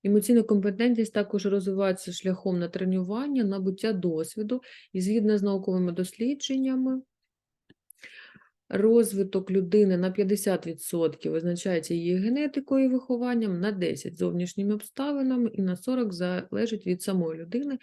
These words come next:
яка може впливати на свій стан.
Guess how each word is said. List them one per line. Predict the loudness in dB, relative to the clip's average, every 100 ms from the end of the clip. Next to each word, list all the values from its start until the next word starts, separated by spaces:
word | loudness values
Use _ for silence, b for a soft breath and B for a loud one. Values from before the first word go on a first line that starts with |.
| B B -8
яка | -6 -2
може | 0 2 0
впливати | -2 -2 -2 -2 -2 -2
на | -4 -8
свій | -6 -2 -2 -4
стан. | -12 -12 -6 -6 -6